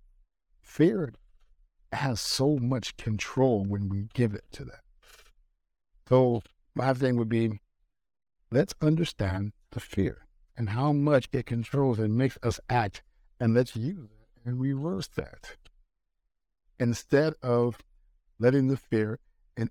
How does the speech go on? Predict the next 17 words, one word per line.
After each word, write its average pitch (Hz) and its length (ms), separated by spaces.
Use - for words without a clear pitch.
every 127 340
situation 117 1000
hold 113 340
us - 360
back 90 600
and - 140
stop - 520
us. - 340
If 120 180
you 139 200
had - 100
feared 135 300
me, 135 160
if 98 100
you 113 140
would 127 100
fe-, - 200